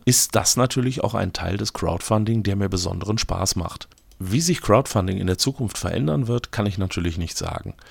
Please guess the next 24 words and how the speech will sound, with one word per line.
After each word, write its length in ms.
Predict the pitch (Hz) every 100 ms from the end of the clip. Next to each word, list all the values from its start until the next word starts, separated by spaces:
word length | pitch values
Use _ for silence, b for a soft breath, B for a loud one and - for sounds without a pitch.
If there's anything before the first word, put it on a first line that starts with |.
| B B B -
Aber 200 | 104 104
ich 160 | 113
gehe 180 | - 120
davon 300 | 104 95 90
aus, 280 | - 110 123
dass 200 | 107 -
es 120 | -
immer 260 | - 120 95
neue 360 | 98 98 104
Projekte, 720 | 90 - 82 90 - - 156 160
aber 380 | - 104 147 -
auch 160 | 117 107
neue 440 | 101 107 104 90
Wege 300 | 90 120 127
des 220 | 87 85
Crowdfunding 720 | - 87 90 - 95 87 90 92
geben 360 | 92 82 85
wird. 280 | - - -
Wir 140 | - 107
haben 160 | 95
jetzt 400 | 87 107 - -
zum 160 | 135 123
Beispiel 440 | 117 117 - 110
bereits 640 | 104 90 85 92 - -